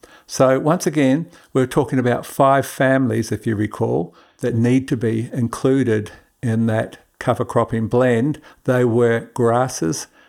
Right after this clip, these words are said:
cereals, brassicas, legumes, and chenopods, or some pronounce it as chenopods. So what are chenopods? Well, it's a pretty small group.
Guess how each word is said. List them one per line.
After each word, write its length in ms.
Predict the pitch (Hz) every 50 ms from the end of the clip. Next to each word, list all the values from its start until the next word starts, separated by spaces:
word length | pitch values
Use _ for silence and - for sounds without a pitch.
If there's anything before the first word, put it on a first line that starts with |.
| _
cereals, 840 | - - - - - 139 127 127 123 123 123 123 127 127 131 - - _ _ _ _ _ _ _ _ _
brassicas, 840 | - 127 123 127 135 135 - 165 143 - - 165 170 165 - - - _ _ _ _ _ _ _ _ -
legumes, 720 | 117 117 123 123 113 95 120 117 117 113 117 120 - - - _ _ _ _ _ _ _ _ _ _ -
and 300 | 117 117 113 110 113 -
chenopods, 760 | - - - 165 151 147 135 - - 135 123 117 120 - - -
or 400 | - 127 113 113 113 113 110 - _ -
some 260 | - - - 120 120
pronounce 460 | 117 - 123 113 110 107 117 - -
it 80 | 113 95
as 160 | 104 98 -
chenopods. 1080 | _ - - - 156 147 131 120 110 107 87 - 110 104 104 107 110 - - - - -
So 160 | - 139 139
what 200 | 143 175 180 170
are 160 | 160 151 139
chenopods? 800 | - - - 139 120 110 104 98 - - 113 120 120 - - -
Well, 260 | 156 151 147 147 - - - - - - - _ _
it's 220 | - - 131 - -
a 40 |
pretty 200 | - - 269 226
small 400 | 117 - - - 151 160 156 147
group. 520 | 123 110 135 147 165 156 120 117 - -